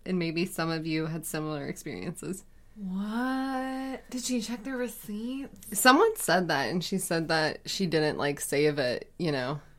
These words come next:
Speaker 2: Yeah.
Speaker 1: 'Cause, I mean, I would probably just do the same.
Speaker 2: You can look in your bank statements, though, no matter what bank you have. You will have bank statements from each place. Now, I'm not saying
Speaker 1: I just
Speaker 2: it'll
Speaker 1: don't,
Speaker 2: say,
Speaker 1: yeah.
Speaker 2: it could just say stuffed animal, but, oh, well. I would, like, if that was me, I would just need to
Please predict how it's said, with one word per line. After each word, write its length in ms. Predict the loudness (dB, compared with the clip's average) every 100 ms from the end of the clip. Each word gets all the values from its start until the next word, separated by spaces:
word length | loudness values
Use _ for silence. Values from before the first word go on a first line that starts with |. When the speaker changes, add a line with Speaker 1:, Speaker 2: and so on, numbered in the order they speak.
| -10
Speaker 2:
Yeah. 480 | -2 0 2 2 4
Speaker 1:
'Cause, 160 | 6 10
I 100 | 10
mean, 180 | 8 6
I 140 | 6
would 160 | 4 2
probably 460 | 0 0 -2 -4
just 200 | -4 -6
do 120 | -8
the 80 | -8
same. 400 | -6 -6 -4 -6 -12 -12
Speaker 2:
You 140 | -8 -4
can 120 | -2
look 140 | -2
in 140 | -2 -2
your 120 | -2
bank 260 | -4 -6
statements, 520 | -6 -8 -6 -6 -8 -6
though, 360 | -4 -4 -6 -8
no 140 | -6 -2
matter 320 | -2 -2 -2
what 180 | -2 -2
bank 260 | -4 -4
you 100 | -4
have. 280 | -2 -2 -2
You 220 | -2 -4 -6
will 280 | -8 -4 -2
have 280 | 0 0 0
bank 200 | -4 -4
statements 400 | -6 -6 -6 -8
from 200 | -6 -4
each 240 | -6 -6
place. 440 | -4 -2 -2 -2
Now, 140 | 2 4
I'm 60 |
not 200 | 6 2
saying 120 | 8 10
Speaker 1:
I 40 |
just 160 | 10 10
Speaker 2:
it'll 160 | 10
Speaker 1:
don't, 100 | 10
Speaker 2:
say, 180 | 6 8
Speaker 1:
yeah. 440 | 10 12 12 10 4
Speaker 2:
it 120 | 2
could 160 | 2
just 160 | 2 0
say 140 | 0
stuffed 320 | 0 0 0 -2
animal, 440 | -2 0 0 0
but, 440 | 0 0 0 -4 -10 -20 -20 -20 -18
oh, 40 |
well. 600 | -18 -18 -20 -20 -20 2
I 120 | 4
would, 220 | 4 2 -2 -10 0
like, 160 | 4 4
if 120 | 4
that 180 | 4 4
was 180 | 2 2
me, 240 | 0 0
I 180 | 0 0
would 140 | 2
just 180 | 0 0
need 560 | 2 2 4 2 0 -4
to 200 | -4 -4